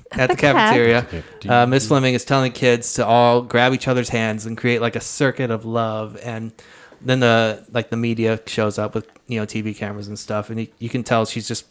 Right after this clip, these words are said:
Speaker 2: she's all playing this up for the, for the
Speaker 3: Hamming it
Speaker 2: media
Speaker 3: up for the
Speaker 2: attention.
Speaker 3: T Vs.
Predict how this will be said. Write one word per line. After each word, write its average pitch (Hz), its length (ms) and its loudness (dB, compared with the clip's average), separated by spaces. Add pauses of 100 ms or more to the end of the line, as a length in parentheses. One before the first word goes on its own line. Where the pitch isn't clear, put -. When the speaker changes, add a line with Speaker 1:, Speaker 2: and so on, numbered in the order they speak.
(300)
Speaker 2:
she's 123 240 -6
all 117 160 2
playing 110 320 -6
this 104 120 -8
up 104 160 -8
for 110 200 -6
the, 104 260 -8
for - 140 0
the 98 80 2
Speaker 3:
Hamming 92 60 0
it 110 80 -2
Speaker 2:
media 92 160 -2
Speaker 3:
up 90 60 -6
for 113 60 -4
the - 80 -
Speaker 2:
attention. 104 200 -10
Speaker 3:
T 107 180 -6
Vs. 92 600 -8